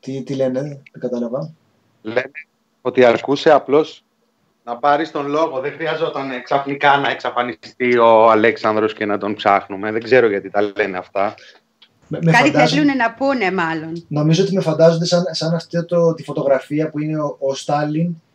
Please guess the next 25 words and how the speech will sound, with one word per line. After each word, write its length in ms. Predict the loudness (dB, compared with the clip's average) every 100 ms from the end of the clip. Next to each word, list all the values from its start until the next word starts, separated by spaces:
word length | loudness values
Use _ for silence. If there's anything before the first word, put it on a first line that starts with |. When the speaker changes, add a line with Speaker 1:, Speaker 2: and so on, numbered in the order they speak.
| _ _
Speaker 1:
με-, 140 | -4
είναι 260 | -2 -2 -4
δίπλα 380 | -4 -2 -2 -2
του 400 | 0 0 0 0
κάποιος 300 | -4 -6 -10
και 100 | -6
μετά 220 | 0 0
είναι 120 | 0
μόνος 380 | 2 2 2 -6
του 100 | -6
ο 40 | -6
Στάλιν. 460 | -4 -4 -4 -12 _
<laughs> 380 | -14 -12 -14 -14
Και 240 | -14 -14 -12
είναι 180 | -16 _ -20 -20 _ -20 -8 -6 -6
Speaker 2:
<laughs> 80 |
Speaker 1:
αυτό. 200 | -6 -8 -4 -4 0 -2 -2 _ -20 _
Πρώτα 280 | 4 6 6
μιλάς 380 | 2 2 0 0
και 120 | -4
μετά 260 | -6 -4 -2
δεν 180 | -2 -2
μιλάς 520 | -2 0 0 -2 -6
στο 500 | -6 -4 -4 -4 -6
ραδιόφωνο. 680 | -6 -2 -2 -2 -8 -10